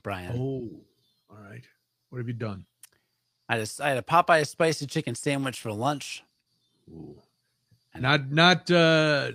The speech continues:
Speaker 2: not healthy, but delicious.
Speaker 1: Right.
Speaker 2: I
Speaker 1: With
Speaker 2: could see that being a thing.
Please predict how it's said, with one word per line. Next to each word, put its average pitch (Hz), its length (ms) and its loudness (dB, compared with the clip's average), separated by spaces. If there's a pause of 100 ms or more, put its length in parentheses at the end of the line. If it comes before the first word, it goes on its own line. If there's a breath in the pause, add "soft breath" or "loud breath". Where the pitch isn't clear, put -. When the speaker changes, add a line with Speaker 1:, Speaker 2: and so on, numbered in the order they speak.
Speaker 2:
not 170 220 2
healthy, 175 320 4
but 107 260 -6
delicious. 147 600 -2 (180)
Speaker 1:
Right. 135 440 2
Speaker 2:
I - 20 -20 (140)
Speaker 1:
With 160 240 4
Speaker 2:
could 147 160 2
see 175 220 6
that 156 200 2
being 135 220 2
a 123 40 0
thing. 180 420 -4